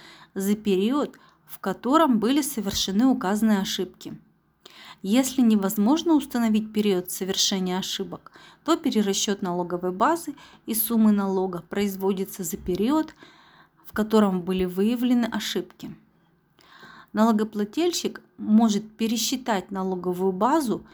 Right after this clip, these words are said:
и суммы налога за период, в котором выявлены ошибки, относящиеся к прошлым периодам,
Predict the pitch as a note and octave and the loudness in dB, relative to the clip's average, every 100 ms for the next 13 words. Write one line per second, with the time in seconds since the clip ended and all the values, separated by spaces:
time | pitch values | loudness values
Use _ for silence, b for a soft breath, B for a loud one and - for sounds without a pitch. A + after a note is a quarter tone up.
0 | b - G#3+ - A#3 G#3 G3 G3 G#3 F#3 | b -12 -8 -2 4 4 4 0 0 0
1 | E3+ E3 b b b - F#3 G3 G3+ A3+ | -4 -10 b b b -12 -8 -4 -4 -2
2 | D#4 C#4+ - - G3 A3 G#3 F#3+ F3 G3+ | -2 -2 -6 -8 -2 2 2 2 -2 -10
3 | - F3+ A3 A#3+ G#3 G3 G3 - F#3 - | -10 -2 0 0 0 0 -2 -6 -8 -4
4 | B3+ C4+ - B3+ F#3+ - G#3 B3+ - C4 | -6 -6 -8 -6 -6 -6 -4 -4 -2 -2
5 | C4+ C4+ - A3+ A3 G#3 - F#3+ F#3+ F#3+ | -4 -8 -4 2 4 2 -2 -6 -4 -2
6 | F#3+ F#3 F3 E3 | 0 -2 -2 -6